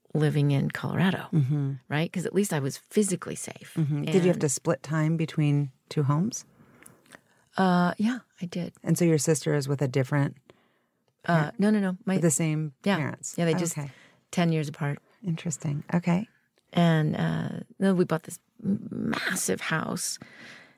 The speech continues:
Speaker 1: and, uh, it had, like, eight bedrooms and seven bathrooms, and we lived there just for a very short period of time, and then they got divorced. My dad was on Capitol Hill, my mom was in Madison Park and then Hunts Point, and I was kinda going back and forth, and my sister too, and
Speaker 2: Yeah.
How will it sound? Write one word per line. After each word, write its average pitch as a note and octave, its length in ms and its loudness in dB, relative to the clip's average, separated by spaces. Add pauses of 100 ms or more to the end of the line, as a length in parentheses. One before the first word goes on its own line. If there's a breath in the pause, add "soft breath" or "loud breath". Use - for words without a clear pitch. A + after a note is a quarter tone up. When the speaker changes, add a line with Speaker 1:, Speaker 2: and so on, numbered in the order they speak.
(100 loud breath)
Speaker 1:
and, D#3 480 2
uh, D3+ 260 -4
it E3+ 60 2
had, D#3+ 200 2
like, - 220 -14
eight E3+ 160 2
bedrooms D3+ 520 0
and - 120 -18
seven D#3+ 320 -2
bathrooms, - 680 -6
and - 120 -6
we - 60 -2
lived E3 220 0
there C#3 120 -2
just E3+ 200 -4
for - 120 -6
a D3+ 40 -4
very A3+ 300 0
short - 220 -2
period E3 180 0
of D#3 60 -2
time, D3+ 220 2
and D3 80 0
then D3 80 -2
they D3 80 -4
got - 160 -4
divorced. C#3+ 400 -4 (500 loud breath)
My D#3 60 -6
dad D3+ 200 -2
was D#3 120 -6
on D#3 100 -4
Capitol D3 300 -6
Hill, C#3 160 -2
my C#3 140 -2
mom C#3 220 -2
was C#3+ 140 -6
in C#3+ 100 -4
Madison C#3+ 360 -4
Park C#3+ 240 -6
and - 100 -6
then D3+ 80 -4
Hunts D3 160 -4
Point, - 320 -2 (720 loud breath)
and E3 100 0
I D#3+ 80 2
was C#3 220 -4
kinda D3 240 -4
going D#3 220 0
back C#3+ 220 -4
and - 140 -6
forth, D3 380 -4
and - 260 -6 (140)
my D3+ 140 0
sister D#3 520 -6 (160)
too, D3+ 380 -2
and D#3+ 240 -6 (480)
Speaker 2:
Yeah. D3+ 240 0